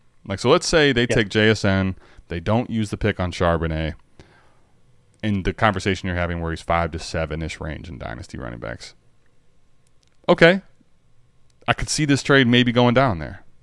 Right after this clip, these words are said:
Speaker 1: Like, I
Speaker 2: Right.
Speaker 1: think there,
Speaker 2: Could be.
Speaker 1: I could s-, make a case for Kenneth Walker. I think I'd still even then probably lean Amon-Ra, crazy enough.
Speaker 2: That's not crazy, too, because we talked about it. I think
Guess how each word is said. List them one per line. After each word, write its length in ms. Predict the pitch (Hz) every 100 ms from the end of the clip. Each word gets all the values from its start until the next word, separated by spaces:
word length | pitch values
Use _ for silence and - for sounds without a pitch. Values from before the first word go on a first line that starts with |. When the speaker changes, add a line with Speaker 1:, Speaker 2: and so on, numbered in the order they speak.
| -
Speaker 1:
Like, 200 | 104 101
I 80 | 110
Speaker 2:
Right. 100 | 139
Speaker 1:
think 240 | 214 160 110
there, 400 | 160 226 151 135
Speaker 2:
Could 160 | 110
be. 120 | 113 - - - -
Speaker 1:
I 100 | 123
could 160 | 131
s-, 340 | - - - - -
make 240 | 113 123 120
a 40 |
case 280 | - 156 139
for 100 | -
Kenneth 260 | 139 127
Walker. 280 | 123 131 131
I 80 | 104
think 180 | - 190
I'd 120 | 113
still 260 | - 120 131
even 220 | 98 87
then 240 | 87 110 107
probably 520 | - - 85 95 135 107
lean 340 | 82 98 107
Amon-Ra, 500 | 53 85 80 67 58
crazy 360 | - 90 90 78
enough. 240 | 78 62 98 - _ _
Speaker 2:
That's 440 | 147 127 104 104 -
not 240 | 120 120
crazy, 360 | - 117 104 104
too, 180 | 107 98
because 300 | 98 104 98
we 100 | 101
talked 300 | - 101 -
about 220 | 98 98
it. 80 | 95
I 80 | 101
think 340 | - 117 -